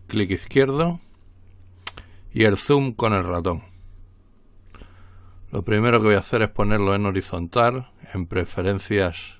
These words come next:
en propiedades del documento, porque no sé, para dibujar me parece que en horizontal está más chulo, aparte que ocupa más pantalla.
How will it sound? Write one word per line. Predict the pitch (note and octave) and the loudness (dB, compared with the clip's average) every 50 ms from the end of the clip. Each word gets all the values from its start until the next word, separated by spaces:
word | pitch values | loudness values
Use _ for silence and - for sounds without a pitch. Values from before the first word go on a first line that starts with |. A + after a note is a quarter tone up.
| - - | -14 -10
en | - F#2 E2+ | -8 -8 -6
propiedades | - G2+ F2+ - - F#2+ G2 G2+ F#2+ F#2 | -4 -4 -2 0 2 2 4 4 4 2
del | F2+ F#2 F2+ | 2 0 -2
documento, | F2+ F#2 F2+ F2+ - F2+ F2+ G2 G2+ G2+ - A#2+ C3 D3 - _ _ - - - - - - - - - - - - - - - - - - - - - - - | -2 -4 -4 -4 -4 -6 -4 -4 -6 -6 -4 -6 -6 -6 -10 _ _ -20 -20 -20 -20 -20 -20 -20 -20 -20 -20 -20 -20 -20 -20 -20 -20 -20 -20 -20 -20 -20 -14 -8
porque | - G#2 F#2+ F2+ - G#2 | -4 -4 -2 -2 0 0
no | G#2+ A2 | 0 0
sé, | - - C#3 A2 | 0 -2 -2 -2
para | F2 F#2 F2+ F#2 F2+ | -2 -2 -2 -2 -2
dibujar | F#2+ F#2 F2+ F2 E2+ - - G#2+ G#2 | -2 -2 -2 -4 -4 -2 -2 -2 -2
me | G#2 G2+ F#2+ | 0 -2 0
parece | - G2+ G2+ G2+ - - G#2+ F#2 | 0 0 0 0 -2 -2 -4 -2
que | G2 | -2
en | G2 G2 | -2 0
horizontal | G2 G2 G2 F2 - - G2 F#2 F2+ - G#2 F#2+ F2+ | 0 0 -2 -2 -2 -4 -6 -4 -2 0 0 0 0
está | F2 - - G#2 G2 F#2+ F2+ F2+ F2+ E2+ F2 E2+ - - - - - - - - | -2 -2 -2 -2 0 0 0 0 -2 -4 -6 -8 -10 -14 -20 -20 -20 -20 -14 -10
más | - G2+ F2+ - | -8 -6 -6 -4
chulo, | - - B2 F2 D#2+ - - - - - - - - - - - - - - - - - - - - - - - - - - - - - - | -2 -2 -2 -2 -4 -8 -14 -20 -20 -20 -20 -20 -20 -20 -20 -20 -20 -20 -20 -20 -20 -20 -20 -20 -20 -20 -20 -20 -20 -20 -20 -20 -20 -20 -10
aparte | - - A2 F#2 E2+ - G2+ F#2 | -2 0 0 0 2 2 0 2
que | F#2 | 2
ocupa | F#2+ F2 G2 F#2+ F#2 - G2 | 2 0 0 -2 0 0 0
más | F#2 F2+ F2 - | 0 -2 -4 -4
pantalla. | - F#2+ F2+ F#2+ - A#2 F#2+ E2 D2+ - | -6 -6 -4 -4 -2 -2 -2 -4 -6 -10